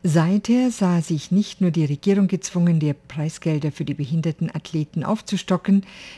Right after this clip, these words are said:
diese finden in der Gesellschaft nun auch sehr viel mehr Beachtung und Unterstützung,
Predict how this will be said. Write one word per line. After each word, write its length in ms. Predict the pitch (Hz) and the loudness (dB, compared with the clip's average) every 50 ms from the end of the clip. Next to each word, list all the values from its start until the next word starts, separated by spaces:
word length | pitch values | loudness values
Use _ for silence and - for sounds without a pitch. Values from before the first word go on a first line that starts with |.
| - _ | -6 _
diese 320 | - 233 254 - - 226 208 | 0 0 0 2 0 0 0
finden 400 | - - 196 185 - - 165 165 | 2 2 2 2 2 0 0 0
in 160 | 160 156 151 | 2 0 0
der 140 | 156 151 143 | -2 -2 -4
Gesellschaft 760 | - 143 - - 147 165 175 - - 202 196 - - - | -4 -6 -4 -2 -2 -2 -2 -2 -4 -4 -4 -4 -2 0
nun 180 | 196 196 196 190 - | 2 2 2 2 0
auch 160 | 190 196 - | -2 -4 -4
sehr 360 | - - - - 170 156 151 | -8 -6 -2 0 2 2 0
viel 260 | - - - 180 175 | 0 -2 -2 0 2
mehr 260 | 165 160 156 151 147 143 | 2 2 2 2 0 0
Beachtung 720 | - 165 - - - 156 - - - - - - 180 170 | -2 -4 -4 -4 -4 -6 -6 -8 -12 -8 -2 0 2 4
und 240 | 170 170 165 - - | 4 4 2 2 -2
Unterstützung, 920 | 170 147 - 170 160 - - - - 220 214 - - - 175 151 143 | -4 -2 -2 -2 -2 -4 -2 -2 -2 -2 -2 0 0 2 2 2 0